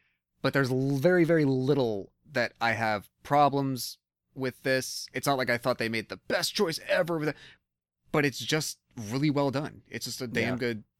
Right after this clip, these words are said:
Speaker 1: story. It's a really well put together movie.
Speaker 2: Yeah, I, uh, I, I really did enjoy it too. I think I, I don't know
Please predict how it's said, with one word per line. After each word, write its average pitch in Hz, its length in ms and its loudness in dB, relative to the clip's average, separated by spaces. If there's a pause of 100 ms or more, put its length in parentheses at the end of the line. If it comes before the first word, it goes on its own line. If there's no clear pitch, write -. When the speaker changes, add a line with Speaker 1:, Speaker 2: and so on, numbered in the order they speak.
Speaker 1:
story. 135 380 -2
It's 123 120 -4
a 104 40 -10
really 117 240 -6
well 117 300 -2 (100)
put - 160 -8
together 127 240 0
movie. 113 380 -8 (1300)
Speaker 2:
Yeah, 120 280 0
I, 156 260 2
uh, 131 300 2 (140)
I, 143 220 4
I 113 100 2
really 143 280 4
did 127 120 2
enjoy 110 300 -2
it 101 60 -8
too. 113 180 -4
I 127 120 -2
think 139 360 -4 (100)
I, 131 240 0
I 151 100 4
don't 190 100 4
know 202 180 4